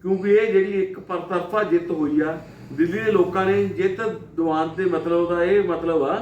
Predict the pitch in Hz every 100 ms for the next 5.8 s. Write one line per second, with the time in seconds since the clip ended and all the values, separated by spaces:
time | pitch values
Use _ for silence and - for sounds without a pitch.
0 | - - - - - 196 190 196 196 233
1 | 190 185 - 170 131 110 90 - _ -
2 | 170 170 202 214 208 208 214 202 143 185
3 | 185 185 175 156 151 190 185 185 - _
4 | - 160 170 175 196 202 202 170 175 180
5 | 185 180 175 170 - 185 175